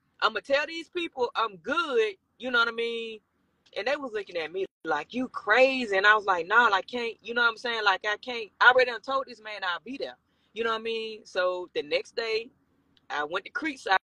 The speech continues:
up in the stand with a freaking neck brace on doing the clock. So I did that for, like, two or three weeks.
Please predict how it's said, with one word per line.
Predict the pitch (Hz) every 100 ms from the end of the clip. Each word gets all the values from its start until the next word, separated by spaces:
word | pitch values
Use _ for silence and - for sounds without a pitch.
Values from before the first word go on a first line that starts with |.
| _ -
up | 190 - 190
in | 262
the |
stand | 254 - 269 254 214 156 - _ _ _ _ -
with | 214
a | 202
freaking | - 277 - 208 175 147 _ _ _ -
neck | 240 330 -
brace | 240 214
on | 202 185 147 135 - - - _ _ _ _ -
doing | 190 208
the | 208
clock. | 220 170 - _ _ _ _ _ _ _ _ _ _ _
So | -
I | 226 247
did | 285 285
that | 262 277
for, | 254
like, | 226 196 175 - _ _
two | - 294
or | 269
three | 254 254
weeks. | 220 247 196 -